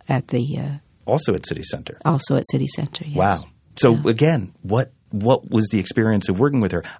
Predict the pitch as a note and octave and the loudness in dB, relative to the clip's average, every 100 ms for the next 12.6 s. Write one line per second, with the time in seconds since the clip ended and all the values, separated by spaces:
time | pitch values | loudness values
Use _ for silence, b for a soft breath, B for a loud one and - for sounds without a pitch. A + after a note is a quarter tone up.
0 | - C#4+ - D3+ B2+ - C#3 - C3+ C#3 | -6 -4 0 0 0 -2 -2 0 0 0
1 | D3+ - A#3 - - _ _ _ _ _ | 0 0 0 -2 -20 _ _ _ _ _
2 | _ _ - A#3+ B3+ - A4+ G#4+ - C4+ | _ _ 2 4 4 -2 0 2 6 8
3 | C4 A3 - A#3+ A#3 - - F#3 C#3+ C#3 | 6 4 4 4 4 -2 0 4 4 2
4 | - - _ - B3 F#4 D4+ A3 G#3 G#3 | -6 -12 _ 4 6 8 8 6 8 8
5 | F#3+ F3 E3+ E3+ E3 F3 D#3+ D3 C#3+ D3 | 8 8 8 8 8 8 6 4 4 4
6 | D3 - - _ _ _ _ b b G#3 | 4 0 -14 _ _ _ _ b b 8
7 | G#3+ G3+ - D4 B3+ D3 - C#3+ - D#3 | 8 8 8 8 10 6 4 4 4 2
8 | - D3+ - - - F3+ - D#3+ D#3+ E3 | 0 0 0 0 4 4 6 6 6 8
9 | F#3+ G#3+ G3 F#3+ - A3+ G3+ F3+ E3+ F3+ | 8 8 6 4 4 6 8 8 8 8
10 | F3 E3+ E3 E3+ F3+ F3+ E3+ - _ _ | 6 6 6 8 8 8 4 -2 _ _
11 | _ _ _ _ - F#3 - E3+ E3 E3 | _ _ _ _ 2 4 4 4 4 4
12 | - D3 C3 B2+ - | 4 4 6 4 4